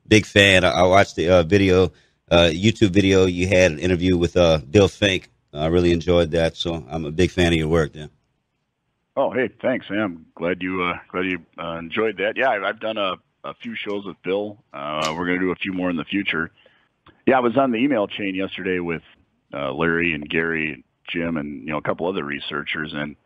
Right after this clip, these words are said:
Speaker 2: you know, one thing maybe for maybe some of the people that aren't as up to speed on the case is maybe some of us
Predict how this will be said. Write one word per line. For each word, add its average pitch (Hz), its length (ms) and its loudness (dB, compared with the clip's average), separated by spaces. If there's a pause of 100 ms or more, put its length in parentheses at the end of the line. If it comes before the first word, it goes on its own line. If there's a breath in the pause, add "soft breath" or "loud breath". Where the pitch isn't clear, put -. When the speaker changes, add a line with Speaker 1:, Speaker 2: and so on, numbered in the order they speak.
(580)
Speaker 2:
you 135 80 -2
know, 127 40 -2
one 165 200 -2
thing 147 180 -6
maybe 135 320 -2
for 98 220 -6
maybe 104 260 -10
some 107 60 -10
of 101 60 -8
the 90 80 -10
people 87 240 -10
that 78 100 -8
aren't 82 200 -6
as 73 100 -14 (120)
up 80 180 -6
to 76 120 -12
speed 87 320 -8
on 76 140 -8
the 69 60 -14
case 87 360 -8 (100)
is 73 160 -20 (220)
maybe 69 340 -16
some 78 140 -8
of 76 100 -8
us 78 160 -6